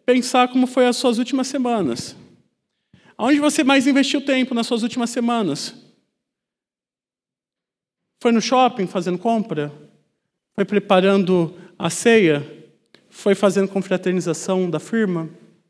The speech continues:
Aonde foi que você investiu esse tempo? Será que você dedicou esse tempo pra você refletir sobre o Cristo que veio? Ou você esqueceu, porque se você tinha tantas afazeres na sua, na sua agenda que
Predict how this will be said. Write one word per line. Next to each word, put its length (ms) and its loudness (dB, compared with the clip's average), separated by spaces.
Aonde 240 0
foi 160 2
que 80 -10
você 180 -2
investiu 320 0
esse 160 -8
tempo? 420 -6
Será 300 0
que 100 -12
você 200 -4
dedicou 420 0
esse 160 -2
tempo 320 2
pra 160 2
você 240 0
refletir 960 -2
sobre 500 2
o 100 0
Cristo 480 0
que 140 -6
veio? 500 0
Ou 540 2
você 460 0
esqueceu, 600 -2
porque 400 -8
se 80 -6
você 200 0
tinha 160 0
tantas 520 0
afazeres 640 -2
na 120 -2
sua, 480 -2
na 100 -8
sua 140 -6
agenda 260 -4
que 460 2